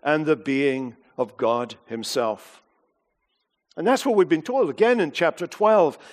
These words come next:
in verse thirty-six. There are two quotations from the book of Isaiah.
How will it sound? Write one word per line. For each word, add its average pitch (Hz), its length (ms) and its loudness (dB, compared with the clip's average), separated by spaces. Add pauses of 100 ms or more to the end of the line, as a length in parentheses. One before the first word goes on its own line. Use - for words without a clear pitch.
(240)
in 175 120 0
verse 175 300 2
thirty-six. 180 720 0
There 165 160 4
are 160 80 0
two 208 300 -4
quotations 190 840 0 (320)
from 180 280 2
the 190 80 4
book 151 240 -6
of 156 160 2
Isaiah. 165 640 2